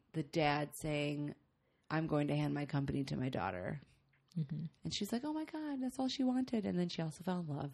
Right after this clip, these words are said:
Speaker 1: It was just cute. I really liked it too. I think they are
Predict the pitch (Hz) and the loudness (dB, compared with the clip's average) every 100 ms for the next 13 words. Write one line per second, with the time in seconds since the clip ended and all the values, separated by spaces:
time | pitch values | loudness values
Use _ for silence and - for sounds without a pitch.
0 | - _ _ _ - - 165 302 262 - | -10 _ _ _ -8 0 2 4 2 2
1 | 165 135 110 165 180 165 147 - 143 - | 4 4 4 4 4 4 0 -2 -6 -8
2 | - 156 - 185 302 392 - 165 175 208 | -4 -2 2 4 4 2 2 6 8 8
3 | 214 - _ _ _ - 170 170 175 175 | 4 0 _ _ _ -4 0 2 2 2
4 | 170 | 2